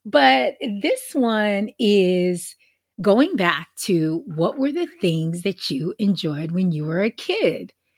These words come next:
Did you always like to cook? Did you really love the outdoors? Were you someone who was always good with numbers?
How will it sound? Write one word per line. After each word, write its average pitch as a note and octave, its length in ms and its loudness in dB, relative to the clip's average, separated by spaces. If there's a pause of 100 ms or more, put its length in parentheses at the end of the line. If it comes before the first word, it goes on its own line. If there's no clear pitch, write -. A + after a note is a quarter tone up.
(400)
Did G3 180 2
you C4+ 160 -2
always A#3 360 2
like G#3 200 -2
to A3 120 -4
cook? - 640 -4
Did F3+ 200 0
you G#3 140 0
really G#3 300 -2
love F#3 260 -2
the G3+ 180 -8
outdoors? F3+ 960 -2
Were F#3+ 120 -2
you F#3 240 0
someone F#3 580 -2
who F#3 140 -6
was F3+ 140 -4
always F3 300 0
good F3+ 220 -4
with F3 160 -6
numbers? F3 720 -2